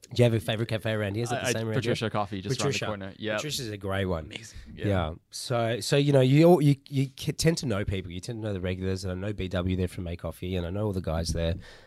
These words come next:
Speaker 1: um, because of Three Thousand Thieves, right? So,
Speaker 2: Yep, yep.
Speaker 1: um, y-, you know, it was, it was a lovely place, and, and as I, as I came to know Richard, he, I f-, he was this other guy that I've, I,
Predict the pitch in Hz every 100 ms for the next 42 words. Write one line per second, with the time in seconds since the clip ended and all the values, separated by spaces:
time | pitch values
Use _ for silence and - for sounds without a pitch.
0 | _ _ 85 82 85 - 95 90 78 -
1 | 90 80 78 80 87 87 73 - 78 -
2 | - 87 87 - 92 147 - 139 90 90
3 | 90 87 95 - - - 120 123 110 92
4 | 98 104 104 101 104 107 98 95 - 98
5 | 95 92 92 95 - 101 98 101 135 143
6 | 131 - 127 135 117 104 104 104 101 92
7 | 101 - 92 85 - - 92 117 - 98
8 | - - - 107 147 170 151 131 107 110
9 | 113 92 92 80 69 - _ _ _ -
10 | 92 87 82 - _ _ _ _ _ -
11 | 98 90 90 - - 71 85 87 92